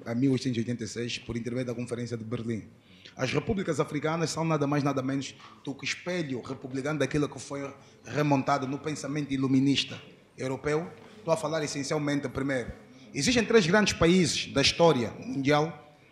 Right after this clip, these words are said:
que são consagrados às primeiras independências da história. Os Estados Unidos da América, dia quatro de julho de mil setecentos e setenta e seis, setenta e quatro a setenta e seis. Eh,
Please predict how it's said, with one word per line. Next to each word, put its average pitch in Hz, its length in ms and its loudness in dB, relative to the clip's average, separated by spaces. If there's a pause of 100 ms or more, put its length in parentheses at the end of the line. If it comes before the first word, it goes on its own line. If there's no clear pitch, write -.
(600)
que 151 160 2
são 190 180 2
consagrados 160 640 4
às 147 140 0
primeiras 151 380 4
independências 139 500 0
da 135 60 -6
história. 120 300 -6
Os 113 40 -12
Estados 190 260 0
Unidos 151 200 0
da 139 80 0
América, 135 400 -2
dia 160 200 4
quatro 151 320 2
de 120 140 -4
julho 135 240 4
de 123 80 -6
mil 147 140 -4
setecentos 143 340 -4
e - 60 -16
setenta 131 220 -2
e - 20 -2
seis, 131 380 -2 (840)
setenta 165 320 4
e - 20 6
quatro 151 220 6
a - 20 2
setenta 139 260 2
e 127 40 4
seis. 117 440 -2 (520)
Eh, 151 920 0